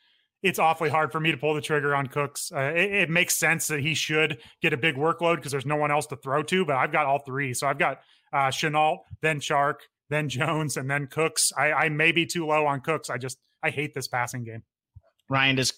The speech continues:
Speaker 2: does Cooks rank over any of the, uh, Jaguars wide receivers for you?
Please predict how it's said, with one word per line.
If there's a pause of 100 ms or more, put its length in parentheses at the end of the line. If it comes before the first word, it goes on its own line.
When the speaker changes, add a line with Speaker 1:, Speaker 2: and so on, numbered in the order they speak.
Speaker 2:
does
Cooks
rank
over
any
of
the,
uh,
Jaguars
wide
receivers
for
you?